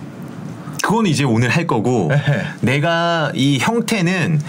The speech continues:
Speaker 2: 네.
Speaker 1: 내가 설령 원룸 오피스텔에
Speaker 2: 음.
Speaker 1: 뭐 천에 얼마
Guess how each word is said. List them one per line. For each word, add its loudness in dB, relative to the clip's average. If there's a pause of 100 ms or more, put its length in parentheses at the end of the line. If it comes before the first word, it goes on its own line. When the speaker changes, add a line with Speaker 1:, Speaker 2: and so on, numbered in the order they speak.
Speaker 2:
네. 2
Speaker 1:
내가 2
설령 2
원룸 4
오피스텔에 0
Speaker 2:
음. 2
Speaker 1:
뭐 2
천에 2
얼마 0